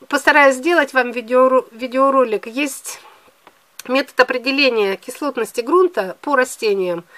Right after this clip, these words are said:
Я знаю, что вот у меня мокрица, подорожник, вот эти вот, это всё указывает на то, что грунт у меня кислый. И мне вот можно ложить, переложить эту столо-, столовую ложку, можно две столовых ложки.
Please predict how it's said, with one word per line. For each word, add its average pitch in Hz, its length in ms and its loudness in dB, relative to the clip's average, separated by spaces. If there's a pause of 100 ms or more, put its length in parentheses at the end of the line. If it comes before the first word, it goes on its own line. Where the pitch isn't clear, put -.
(220)
Я 247 160 2
знаю, 240 240 0
что 220 180 -6
вот 208 120 -8
у 220 60 -4
меня 214 160 -2
мокрица, 269 600 0
подорожник, 262 800 0
вот 196 140 -16
эти 190 160 -8
вот, 190 160 -10 (360)
это 254 200 -4
всё 240 220 -4
указывает 220 480 2
на 214 100 -2
то, 277 140 -6
что 208 180 -10
грунт 262 320 -6
у 240 40 -10
меня 208 220 -6
кислый. 175 600 -12
И 247 80 -4
мне 262 260 0
вот 226 180 -8 (180)
можно 247 400 0
ложить, 254 320 2 (220)
переложить 269 580 0
эту 175 180 -16
столо-, 202 400 -4 (180)
столовую 262 600 -2
ложку, 226 320 -8
можно 190 260 -6
две 240 220 -4
столовых 226 500 -4
ложки. 220 340 -10